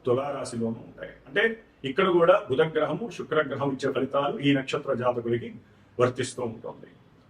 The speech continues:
ఫైనల్గా ఆయన శత-, ధనిష్ట నక్షత్రము ఇటు మకర రాశిలో ఒకటి రెండు పాదాలు,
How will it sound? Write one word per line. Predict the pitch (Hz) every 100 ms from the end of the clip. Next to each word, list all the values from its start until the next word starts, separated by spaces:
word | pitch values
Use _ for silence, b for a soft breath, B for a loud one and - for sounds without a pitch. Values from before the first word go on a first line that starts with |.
| _ _ _ -
ఫైనల్గా | 127 147 143 147 180 120 - - - - _ -
ఆయన | 139 151 135 110 - - - -
శత-, | - - 117 - 131 123 117 117 113 113 -
ధనిష్ట | 175 - 175
నక్షత్రము | 160 151 - 135 - 123 151 151 - - - -
ఇటు | 123
మకర | 117 117 160 165
రాశిలో | 160 156 -
ఒకటి | 151 117 131 135
రెండు | 139 135
పాదాలు, | 123 120 113 117 131